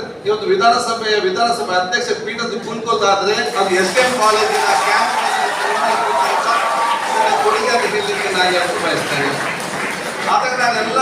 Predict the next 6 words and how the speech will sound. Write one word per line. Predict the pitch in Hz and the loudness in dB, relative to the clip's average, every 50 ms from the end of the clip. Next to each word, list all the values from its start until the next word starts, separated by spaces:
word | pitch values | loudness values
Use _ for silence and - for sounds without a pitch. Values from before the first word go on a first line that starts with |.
| 262 247 | 2 2
ವಿದ್ಯಾರ್ಥಿ, | - - 233 254 247 247 254 247 247 233 | 0 0 2 4 4 4 4 2 -2 -2
ವಿದ್ಯಾರ್ಥಿ | 233 226 240 240 240 - 220 190 208 | -4 -2 0 0 0 0 0 0 0
ಹೇಳುದು | 233 226 220 226 214 | 0 0 -2 -2 -2
ಏನಂತ | 202 220 220 - 208 208 | 0 0 0 2 4 4
ಹೇಳಿದ್ರೆ, | 208 208 196 196 185 185 170 - - - - - - - - - - - - - - - - - - - - - 180 | 6 6 4 4 2 2 2 2 0 0 -2 -6 -8 -10 -10 -10 -10 -10 -10 -12 -12 -12 -12 -14 -12 -12 -4 0 0
ಎಲ್ಲ | - - 233 | 2 2 2